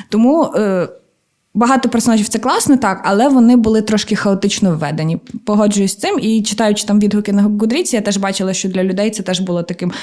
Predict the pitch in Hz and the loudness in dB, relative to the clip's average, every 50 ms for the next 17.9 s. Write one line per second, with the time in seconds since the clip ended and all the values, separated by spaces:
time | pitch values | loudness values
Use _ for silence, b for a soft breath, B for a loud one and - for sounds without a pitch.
0 | B B B - 202 196 185 190 190 190 185 185 185 175 - - - 196 185 180 | B B B -2 0 0 0 0 0 0 -2 -4 -4 -6 -6 -6 -4 -2 -2 -2
1 | 180 180 185 208 - 214 202 180 202 240 285 269 269 214 - B B B B B | 0 -2 -2 0 0 2 2 2 4 2 2 2 0 -2 -4 B B B B B
2 | B B B B B _ _ _ _ - 240 - 214 220 226 202 - 202 202 190 | B B B B B _ _ _ _ -2 0 2 2 2 2 2 0 0 -2 -2
3 | 196 180 190 175 - - - 214 202 190 180 175 170 170 170 170 175 170 170 180 | -2 -2 -2 -2 -4 -4 -2 -2 0 0 0 0 0 0 0 0 0 0 0 0
4 | 220 302 330 - 208 175 175 - 180 165 170 175 - - 160 170 - 160 160 165 | 0 0 0 0 0 -2 -2 -2 -2 -2 -2 -4 -4 -6 -6 -6 -6 -6 -4 -4
5 | 170 180 190 B B B 190 160 B B - 135 107 - - - - 185 208 208 | -4 -6 -6 B B B -12 -14 B B -8 -6 -6 -8 -6 -4 -2 0 2 2
6 | 190 180 190 190 185 214 233 269 247 - 240 226 220 214 202 190 135 110 131 180 | 2 2 0 0 2 2 0 0 0 0 0 2 2 2 0 0 -2 -2 -2 -2
7 | 175 143 117 - - - - 196 190 180 185 226 220 220 220 214 208 - 175 196 | -2 -2 -4 -8 -10 -8 -4 -2 -2 0 0 2 2 2 0 0 0 -2 -2 -2
8 | 196 - 196 - - 180 - - - 269 262 247 240 233 - 233 247 247 - - | -4 -4 -6 -4 -4 -2 0 4 6 8 8 8 8 6 4 0 -2 -2 -2 -4
9 | - - 214 185 196 185 - - - - 262 254 262 233 202 214 202 196 190 185 | -2 0 0 0 0 -2 0 2 4 6 6 6 6 4 4 4 4 2 0 0
10 | - 220 196 190 190 - - 185 139 - - - - - - _ _ - B B | 0 0 0 0 0 0 -2 -2 -4 -4 -8 -10 -12 -14 -20 _ _ -20 B B
11 | B B B B B B B B B 196 180 B B B - - 185 185 180 175 | B B B B B B B B B -8 -10 B B B -6 -4 -4 -2 -2 -4
12 | - - - 165 - 208 233 285 294 - 226 214 214 - 226 233 269 262 233 247 | -6 -6 -6 -6 -2 0 0 0 2 2 2 0 0 0 0 2 2 2 2 0
13 | 226 208 214 196 196 196 208 202 196 202 202 - 190 180 175 - - - - - | 2 2 2 2 2 0 0 -2 -2 -2 0 0 0 0 -2 -2 -6 -4 -4 -2
14 | 185 180 185 202 208 185 202 - 185 190 - 196 190 190 208 254 330 320 262 208 | -2 0 0 0 2 2 0 0 0 0 0 0 0 0 0 0 0 0 0 0
15 | 202 190 196 - - 185 175 180 180 185 180 180 185 - - - 208 277 - - | 0 -2 -4 -4 -6 -4 -4 -4 -4 -2 -4 -4 -4 -6 -4 -2 -2 -2 -2 -4
16 | - 220 - - - 214 240 254 240 - 196 - - - - 202 180 202 202 202 | -6 -8 -6 -4 -2 0 0 0 0 -2 -4 -8 -8 -4 -2 -2 0 0 0 0
17 | 190 196 226 214 202 190 185 214 208 277 403 415 - - 233 190 220 | 0 2 2 2 2 0 -2 -2 -2 -2 -2 -4 -4 -6 -6 -6 -6